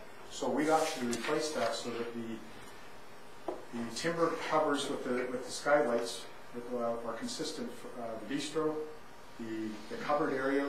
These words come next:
where the two-sided glass fireplace is, as well as the pub entrance. That was a big, uh, a big item.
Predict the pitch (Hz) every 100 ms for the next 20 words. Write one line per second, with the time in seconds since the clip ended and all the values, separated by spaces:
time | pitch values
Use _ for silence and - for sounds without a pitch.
0 | 139 120 113 110 110 - - - - 143
1 | - - 127 120 120 131 135 147 143 143
2 | 135 - - - - - 113 113 120 120
3 | 117 117 110 110 117 117 107 - - -
4 | - - - - 135 143 - - 127 131
5 | 127 117 110 110 - - - - - -
6 | - 123 117 113 113